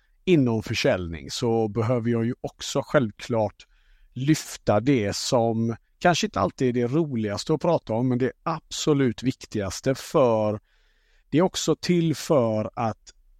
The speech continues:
alla de som går runt där ute och har en fortsatt dålig känsla kring försäljning. Eh, jag brukar ju prata om att om en försäljning handlar om att hjälpa, försäljning handlar om service,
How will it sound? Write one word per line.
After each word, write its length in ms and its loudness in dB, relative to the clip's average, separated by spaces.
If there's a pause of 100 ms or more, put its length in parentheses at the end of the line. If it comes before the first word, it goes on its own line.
(120)
alla 400 2
de 340 2
som 300 -4
går 160 0
runt 360 0
där 180 4
ute 280 -2
och 80 -4
har 180 0
en 360 -2 (440)
fortsatt 480 -2
dålig 480 0
känsla 400 0
kring 260 -2
försäljning. 560 -4 (1000)
Eh, 380 0
jag 160 0
brukar 260 2
ju 40 2
prata 340 2
om 200 2
att 160 -4
om 140 0
en 60 -2
försäljning 440 0
handlar 200 0
om 80 -6
att 80 -4
hjälpa, 640 2 (380)
försäljning 440 0
handlar 240 0
om 100 -6
service, 920 0